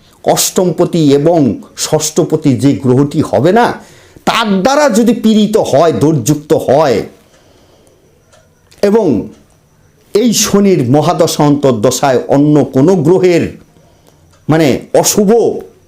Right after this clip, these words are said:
সেই গ্রহটিও অশুভ দশা অন্তর্দশা,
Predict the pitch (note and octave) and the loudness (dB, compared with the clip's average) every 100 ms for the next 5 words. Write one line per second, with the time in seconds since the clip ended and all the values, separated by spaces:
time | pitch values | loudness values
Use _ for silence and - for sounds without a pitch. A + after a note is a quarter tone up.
0 | _ _ _ _ - D#3+ C#3 B2 C#3 D3 | _ _ _ _ -4 -2 0 0 2 2
1 | F3+ D3 C3+ - D#3 C#3+ C#3+ G2+ - _ | 2 2 0 0 0 2 2 0 -6 _
2 | _ _ _ - B2 - C#3 C3+ C3 A2+ | _ _ _ -4 -4 -2 -2 0 0 0
3 | A#2+ - A2+ | -4 -2 -4